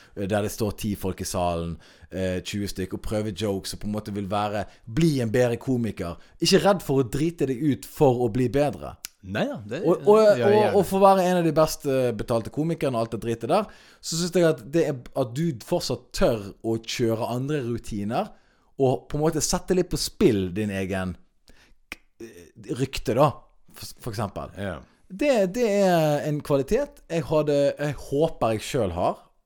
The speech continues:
Speaker 1: eh, når jeg da er i den samme s-, eh, posisjonen.
Speaker 2: Ok. Eh, hva er din selvransakelse?
Speaker 1: Min selvransakelse var det at når vi snakket om at du, ikke du hadde så mange venner når du var liten,
Speaker 2: Mm.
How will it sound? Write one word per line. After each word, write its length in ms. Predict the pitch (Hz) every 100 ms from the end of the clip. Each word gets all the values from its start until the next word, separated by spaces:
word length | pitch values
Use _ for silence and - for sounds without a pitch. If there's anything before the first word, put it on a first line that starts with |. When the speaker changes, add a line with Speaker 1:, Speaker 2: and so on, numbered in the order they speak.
| -
Speaker 1:
eh, 520 | 104 101 101 107 110
når 280 | 110 107 95
jeg 100 | 95
da 120 | 95
er 80 | 95
i 100 | 90
den 80 | 87
samme 200 | 90 90
s-, 80 | -
eh, 120 | 82 87
posisjonen. 420 | 92 87 90 - _ _ -
Speaker 2:
Ok. 260 | 151 - - _ - - -
Eh, 240 | 120 127 127
hva 140 | 139
er 80 | 139
din 140 | 131
selvransakelse? 760 | - 120 95 98 98 90 - 165 - -
Speaker 1:
Min 200 | 175 240 226
selvransakelse 840 | 185 180 214 208 180 131 113 127
var 200 | 127 160
det 100 | 147 147
at 220 | 131 135
når 140 | 139 147
vi 80 |
snakket 300 | 156 156 - 156
om 80 |
at 140 | 123 117
du, 80 | 117
ikke 220 | 127 123
du 60 | 135 120
hadde 160 | 117 120
så 100 | 120
mange 200 | 117 113
venner 380 | 98 101 113 104
når 220 | 95 92
du 20 |
var 140 | 90
liten, 400 | 101 117 139 101 - _
Speaker 2:
Mm. 200 | 107 110